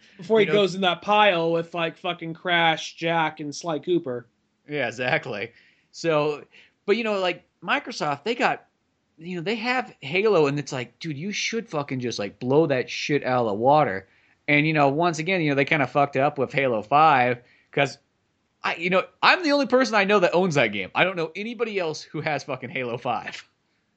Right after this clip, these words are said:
Speaker 1: Isn't there another one that's coming out? Isn't, is six coming out? I thought I saw a trailer for
Speaker 2: Uh, well, they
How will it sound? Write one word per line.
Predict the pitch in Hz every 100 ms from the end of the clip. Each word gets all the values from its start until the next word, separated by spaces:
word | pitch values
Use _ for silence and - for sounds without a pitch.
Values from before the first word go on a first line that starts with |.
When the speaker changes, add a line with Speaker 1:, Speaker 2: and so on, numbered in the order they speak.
| _ _ _ _ _ _ _
Speaker 1:
Isn't | 220 294
there | 311 311
another | 226 202 214 233 226
one | 208 208
that's | 208 190
coming | 208 208
out? | 202
Isn't, | 190 226
is | 196
six | - - 262 - _
coming | 254 262
out? | 262
I | 220
thought | 262
I | 220
saw | 220
a | 170
trailer | - 185 165 143
for |
Speaker 2:
Uh, | 165
well, |
they | 175